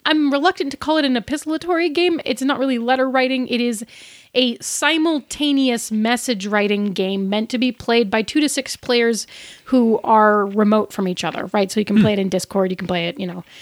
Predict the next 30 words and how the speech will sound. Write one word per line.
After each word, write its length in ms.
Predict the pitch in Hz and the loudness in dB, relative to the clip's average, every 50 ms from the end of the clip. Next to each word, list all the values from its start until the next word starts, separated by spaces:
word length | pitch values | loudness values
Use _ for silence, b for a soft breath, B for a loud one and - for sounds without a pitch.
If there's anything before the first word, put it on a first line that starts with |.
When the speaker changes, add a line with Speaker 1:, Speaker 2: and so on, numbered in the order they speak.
| B B B B B - | B B B B B -2
Speaker 1:
um, 280 | - 190 185 185 180 - - | -2 0 0 -2 -4 -4 -2
email, 380 | 247 220 220 208 190 185 185 | 0 2 2 2 2 0 0
what-, 240 | 185 196 202 - - | 0 0 0 0 2
whatever 240 | 226 226 226 214 220 | 4 4 4 4 4
you 80 | 214 | 2
wanna 180 | 202 196 185 180 | 0 0 -2 -4
do, 120 | 170 175 185 | -6 -8 -8
right? 340 | 190 202 208 202 202 - - _ B B B B B B B B B - | -8 -8 -8 -6 -8 -8 -12 _ B B B B B B B B B -4
Um, 500 | 247 233 233 233 226 220 220 220 226 214 220 _ _ _ _ _ _ _ _ _ _ _ _ _ _ - | -2 0 0 0 0 0 0 -2 -2 -4 -8 _ _ _ _ _ _ _ _ _ _ _ _ _ _ 2
and 80 | 254 | 2
it's 140 | 269 254 - - | 2 2 2 -2
great, 460 | 214 196 233 277 285 247 240 226 226 | -4 -2 2 2 2 2 2 0 0
but 140 | 254 - - | 0 0 0
the, 200 | 233 220 262 254 | 0 0 0 0
the 220 | - 226 226 269 | 2 2 0 0
thing 240 | 262 - 381 403 427 392 | 2 2 2 4 4 4
that 100 | 330 254 | 2 2
you 180 | 247 240 240 214 | 0 -2 -2 -2
do 280 | 190 185 254 262 254 240 | 0 0 2 2 2 2
while 240 | 214 214 208 208 208 | 2 0 0 0 0
you 160 | 185 180 190 | -2 -4 -6
play 380 | 175 - - - 320 302 247 190 | -8 -10 -8 -4 0 0 2 2
it 160 | 180 185 - - | 0 -2 -4 -4
is 220 | - 233 220 196 | -4 -4 -4 -2
that 100 | 208 240 | -2 -4
it 140 | 233 240 226 | -4 -4 -6
has 520 | 247 - - - 285 285 285 294 269 226 - | -8 -8 -4 -2 0 0 0 0 -2 -4 -6
a 140 | - 240 220 | -6 -4 -4
specific 640 | - - - - 208 202 - - 233 - - 220 - | -4 -6 -6 -4 -4 -2 -2 -2 -2 -2 -4 -6 -6
soundtrack. 1000 | - - - 208 196 208 214 208 196 - - - - 175 - - - - - | -6 -4 -2 0 0 0 0 -2 -4 -6 -8 -8 -6 -6 -4 -4 -6 -8 -10